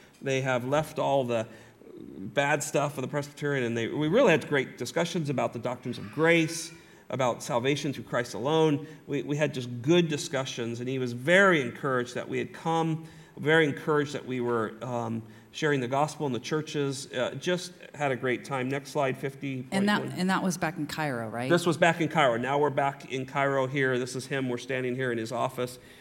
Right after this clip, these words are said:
Speaker 1: Uh, just the sweetest hospitality, and, uh, just had a great time together.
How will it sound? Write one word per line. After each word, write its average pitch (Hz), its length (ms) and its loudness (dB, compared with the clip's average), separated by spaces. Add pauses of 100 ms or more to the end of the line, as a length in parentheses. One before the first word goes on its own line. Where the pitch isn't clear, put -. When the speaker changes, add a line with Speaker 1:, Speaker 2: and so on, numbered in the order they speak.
(200)
Speaker 1:
Uh, 120 240 2
just 156 240 0
the 143 80 -4
sweetest 143 400 -2
hospitality, 131 920 0
and, 113 200 -2
uh, 110 200 -2 (300)
just 127 160 -6
had 127 140 -2
a 113 60 -2
great 113 260 -4
time 120 240 -6
together. 104 460 -6